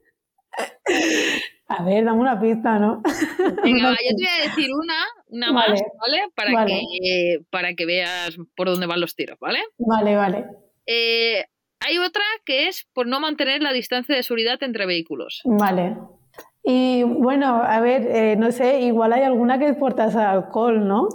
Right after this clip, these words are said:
Speaker 2: No,
Speaker 1: no?
Speaker 2: me ha sor-, me ha sorprendido. Por
Speaker 1: Pero
Speaker 2: tasa
Speaker 1: no.
Speaker 2: de,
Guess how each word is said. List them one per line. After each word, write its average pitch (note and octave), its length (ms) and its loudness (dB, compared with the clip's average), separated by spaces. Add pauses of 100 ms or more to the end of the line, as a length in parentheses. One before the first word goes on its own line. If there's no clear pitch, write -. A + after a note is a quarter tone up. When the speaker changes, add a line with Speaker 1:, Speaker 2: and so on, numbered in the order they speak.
(480)
Speaker 2:
No, A#3+ 260 2
Speaker 1:
no? G#3 240 2
Speaker 2:
me D#4+ 80 0
ha - 40 -4
sor-, - 200 -10
me D#4 120 -4
ha F#4+ 40 -4
sorprendido. D#4+ 800 0 (340)
Por A#3+ 140 0
Speaker 1:
Pero B3+ 160 4
Speaker 2:
tasa C4 120 4
Speaker 1:
no. D#4 140 4
Speaker 2:
de, F#4+ 60 0